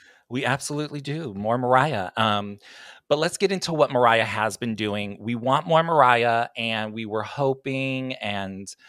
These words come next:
anticipating that maybe she would make an appearance at this year's Billboard Music Awards, and she did not.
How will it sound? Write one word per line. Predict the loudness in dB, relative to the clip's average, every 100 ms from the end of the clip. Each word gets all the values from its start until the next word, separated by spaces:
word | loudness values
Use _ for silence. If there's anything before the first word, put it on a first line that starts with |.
| -20 -20 -20 -20 -10
anticipating | -10 -8 -8 -8 -8 -8 -4 -2 -2 -4
that | -6
maybe | -6 -6
she | -6 -8
would | -6
make | -8 -8
an | -10
appearance | -8 -8 -6 -10 -8
at | -8 -8
this | -12 -14
year's | -10 -10 -10
Billboard | -8 -6 -4 -4
Music | -4 -10 -8
Awards, | -6 -4 -2 -4 -8 -12 -10
and | -8
she | -8 -8
did | -8 -6
not. | -6 -8 -10 -18